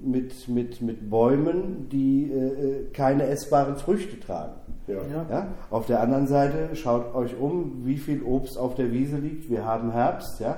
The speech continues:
Speaker 2: Mhm.
Speaker 1: Es wird einfach nicht geerntet.
Speaker 2: Ja.
Speaker 1: Ja, die
Speaker 3: Ja.
Speaker 1: Waren verfaulen auf der Wiese. Äh, wir können gar nicht so viel sammeln, wie draußen rumliegt. Ja, wir haben jetzt einfach mal ad hoc angefangen, am, äh, Busbahnhof hier die, äh,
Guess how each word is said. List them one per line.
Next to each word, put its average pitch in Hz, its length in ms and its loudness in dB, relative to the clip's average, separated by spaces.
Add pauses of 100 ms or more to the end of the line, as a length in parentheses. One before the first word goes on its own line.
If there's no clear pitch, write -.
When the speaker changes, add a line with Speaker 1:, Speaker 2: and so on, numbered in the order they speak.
(140)
Speaker 2:
Mhm. 98 200 -6
Speaker 1:
Es 120 140 -4
wird 127 120 -2
einfach 123 280 0
nicht 120 200 -2
geerntet. 135 640 -2 (440)
Speaker 2:
Ja. 104 120 -4 (1700)
Speaker 1:
Ja, 131 120 -2
die 135 60 4
Speaker 3:
Ja. 175 120 10 (200)
Speaker 1:
Waren 151 140 0
verfaulen 147 580 2
auf 156 200 0
der 160 140 -2
Wiese. 165 480 0
Äh, 147 260 2 (260)
wir 135 140 2
können 147 440 2
gar 131 160 4
nicht 135 140 0
so 139 100 -4
viel 131 180 -2
sammeln, 135 420 2
wie 135 120 0
draußen 123 400 4
rumliegt. 151 580 -2 (500)
Ja, 131 200 -2
wir 123 100 0
haben 131 160 2
jetzt 131 160 -2
einfach 151 340 0
mal 151 200 4
ad 113 260 0
hoc 175 280 2
angefangen, 151 600 2
am, 117 420 0 (120)
äh, 113 300 -2 (260)
Busbahnhof 127 720 0
hier 135 280 2
die, 117 260 6
äh, 110 440 -4